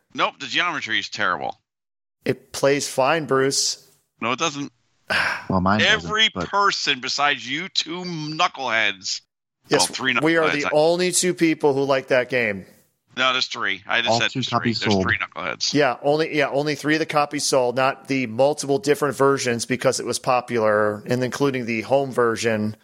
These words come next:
Speaker 1: Which, uh, somebody had a nice insert break and <laughs> crack on. Did you see that?
Speaker 3: Yeah, that was a bit concerning.
Speaker 1: That was scary.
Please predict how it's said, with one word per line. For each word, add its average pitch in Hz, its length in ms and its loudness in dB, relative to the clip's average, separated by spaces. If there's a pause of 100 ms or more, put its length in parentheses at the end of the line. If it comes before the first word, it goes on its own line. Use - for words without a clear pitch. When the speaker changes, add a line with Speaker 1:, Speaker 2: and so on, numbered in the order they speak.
(560)
Speaker 1:
Which, 113 340 0
uh, 92 360 0 (140)
somebody 104 440 -2
had 95 160 0
a 87 60 -6
nice 92 280 -2
insert 95 400 -2 (300)
break 98 280 -2
and 92 120 -12
<laughs> - 20 -10
crack - 420 -2
on. 131 200 0
Did 123 160 -2
you 113 100 -8
see 117 200 -6
that? 120 280 2 (680)
Speaker 3:
Yeah, 95 140 2
that 107 120 4
was 113 100 0
a 107 60 -2
bit 101 220 2 (460)
concerning. - 180 -4
Speaker 1:
That 107 140 0
was 98 160 0
scary. 95 500 -2